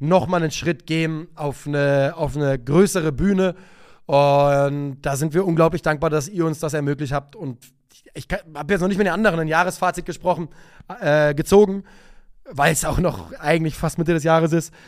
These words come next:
Aber für mich, ähm, ja, ist ein tolles Jahr.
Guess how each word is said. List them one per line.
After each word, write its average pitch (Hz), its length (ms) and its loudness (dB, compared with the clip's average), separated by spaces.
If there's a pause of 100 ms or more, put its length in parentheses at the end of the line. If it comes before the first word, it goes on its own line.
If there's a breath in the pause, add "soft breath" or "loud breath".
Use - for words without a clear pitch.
(200 loud breath)
Aber 135 240 -4
für 135 160 -6
mich, 143 400 -4
ähm, 123 920 -2 (500)
ja, 113 180 -10 (1000)
ist 139 160 -10
ein 139 60 -6
tolles 117 200 -4
Jahr. 92 220 -14